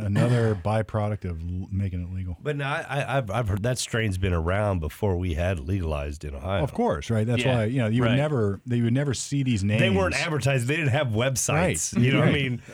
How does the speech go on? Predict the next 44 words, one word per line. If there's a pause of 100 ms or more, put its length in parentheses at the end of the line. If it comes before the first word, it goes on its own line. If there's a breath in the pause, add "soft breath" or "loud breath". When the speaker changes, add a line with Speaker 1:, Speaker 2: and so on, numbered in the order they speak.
Speaker 3:
Oh,
Speaker 2:
promoting
Speaker 3:
God.
Speaker 2:
their
product.
Speaker 1:
That's
Speaker 3:
I
Speaker 1:
what
Speaker 3:
d-,
Speaker 1:
got
Speaker 3:
I
Speaker 1:
me
thinking
about,
like,
what
would
they
call
dru-,
like,
if, (420)
Speaker 3:
<laughs>
Speaker 1:
like,
aspirin
and
Tylenol
and,
uh,
birth
control
pills.
Like,
what
would
you
call
all
that
stuff?
You,
you
Speaker 3:
Dude.
Speaker 1:
have